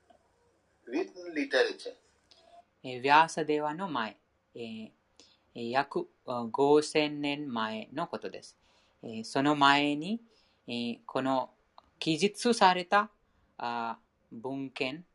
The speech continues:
Speaker 2: が必要じゃ、必要じゃなかった。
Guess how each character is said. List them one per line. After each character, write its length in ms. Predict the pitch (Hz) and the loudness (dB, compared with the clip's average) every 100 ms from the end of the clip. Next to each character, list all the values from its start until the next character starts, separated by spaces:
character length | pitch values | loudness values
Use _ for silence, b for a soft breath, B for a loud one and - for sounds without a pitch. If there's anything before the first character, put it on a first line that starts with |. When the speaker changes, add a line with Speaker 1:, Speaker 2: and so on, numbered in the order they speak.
| _ _ _ - | _ _ _ -16
Speaker 2:
が 340 | 117 160 196 | 0 2 2
必 360 | 151 117 - 131 | -2 -18 -8 -6
要 160 | 131 - _ _ _ 113 | -6 -8 _ _ _ -8
じ 100 | 123 | -6
ゃ、 120 | - _ | -8 _
必 320 | - 127 - 175 | -16 -14 -4 -2
要 160 | 175 _ _ _ _ _ - | -2 _ _ _ _ _ -6
じ 100 | 123 | -2
ゃ 60 | |
な 120 | 123 110 | -2 -4
か 80 | 104 | -8
っ 40 | |
た。 100 | _ | _